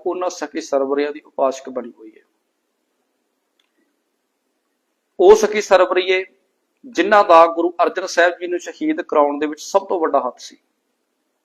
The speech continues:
ਜਿੱਥੇ ਪਾਤਸ਼ਾਹ ਦੀ ਸ਼ਹੀਦੀ ਦੇ ਕਈ ਸਾਰੇ ਕਾਰਨ ਨੇ, ਉੱਥੇ ਉਹਨਾਂ ਕਾਰਨਾਂ ਦੇ ਵਿੱਚੋਂ ਇਹ ਵੀ ਇੱਕ ਹੈ ਕਿ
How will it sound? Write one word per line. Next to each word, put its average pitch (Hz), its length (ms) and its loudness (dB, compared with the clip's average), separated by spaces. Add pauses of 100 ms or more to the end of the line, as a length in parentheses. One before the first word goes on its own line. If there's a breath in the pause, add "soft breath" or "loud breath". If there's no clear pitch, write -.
(1600)
ਜਿੱਥੇ 220 240 0
ਪਾਤਸ਼ਾਹ 185 460 6
ਦੀ 208 120 -4
ਸ਼ਹੀਦੀ 185 420 -8
ਦੇ 202 280 4
ਕਈ 220 180 2
ਸਾਰੇ 202 280 2
ਕਾਰਨ 156 440 2
ਨੇ, 151 200 -6 (600)
ਉੱਥੇ 214 400 0
ਉਹਨਾਂ 226 240 2
ਕਾਰਨਾਂ 180 460 2
ਦੇ 196 120 -2
ਵਿੱਚੋਂ 202 500 -4 (160)
ਇਹ 208 140 2
ਵੀ 220 100 -4
ਇੱਕ 196 220 -4
ਹੈ 170 280 2
ਕਿ 202 500 -2